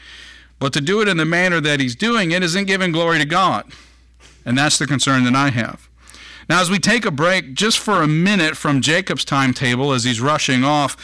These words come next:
I want us to be reminded that he's most affirmatively on God's timetable. Nothing here is out of place. Nothing here will, uh, be permitted to happen that God hasn't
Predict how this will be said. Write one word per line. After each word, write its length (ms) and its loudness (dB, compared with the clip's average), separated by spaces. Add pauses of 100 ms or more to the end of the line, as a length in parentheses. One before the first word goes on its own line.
(220)
I 120 -2
want 260 0
us 180 2
to 120 -4
be 140 -2
reminded 600 0
that 140 -2
he's 420 0 (320)
most 360 0
affirmatively 920 0
on 340 0
God's 420 0
timetable. 800 -2 (400)
Nothing 440 0
here 260 2
is 160 2
out 220 2
of 140 -8
place. 360 -2
Nothing 400 0
here 260 0
will, 280 -4 (320)
uh, 140 0
be 180 -2
permitted 580 0
to 100 0
happen 380 -2
that 140 -4
God 240 0
hasn't 400 -2